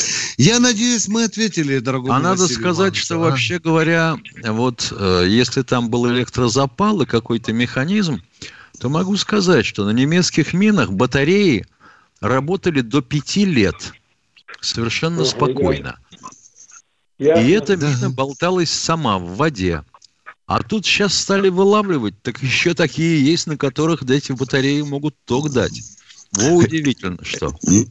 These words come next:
Speaker 1: не тикают, не тикают пока еще. Э, э, еще тикают, наверное, да, Миша?
Speaker 2: Да.
Speaker 1: Да, да, да. Ну что, дорогие друзья,
Speaker 3: Ясно.
Speaker 1: э, к-, м, спасибо, Василий Иванович. Вы слышите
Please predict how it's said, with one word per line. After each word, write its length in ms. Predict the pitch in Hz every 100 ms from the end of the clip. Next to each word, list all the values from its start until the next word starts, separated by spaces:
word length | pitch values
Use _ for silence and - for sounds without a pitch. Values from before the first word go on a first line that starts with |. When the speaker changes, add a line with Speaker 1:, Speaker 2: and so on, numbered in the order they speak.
| -
Speaker 1:
не 200 | 117 131
тикают, 720 | 131 165 135 101 92 - -
не 160 | 98 104
тикают 440 | 95 143 113 98
пока 240 | - 90 82
еще. 220 | 76 65
Э, 140 | 101 107
э, 240 | 113 113
еще 240 | - 170
тикают, 400 | 147 185 135 98
наверное, 280 | 92 85 76
да, 140 | 87 131
Миша? 140 | 185
Speaker 2:
Да. 560 | 214 233 240 165 113 113
Speaker 1:
Да, 0 |
да, 240 | 101 127 113
да. 200 | 104 95 98 - - - - - 175
Ну 100 | 208
что, 160 | 262
дорогие 320 | 226 226 202 202
друзья, 440 | 190 185 190 233
Speaker 3:
Ясно. 260 | 196 202 - - 107
Speaker 1:
э, 100 | 104
к-, 600 | - - _ _ _ -
м, 340 | 104 117 156 156
спасибо, 800 | - - 123 123 - 196 208 190
Василий 320 | 160 143 139
Иванович. 240 | 117 98 - - - - -
Вы 340 | 131 190 226 233
слышите 720 | 165 - 190 170 170 185 180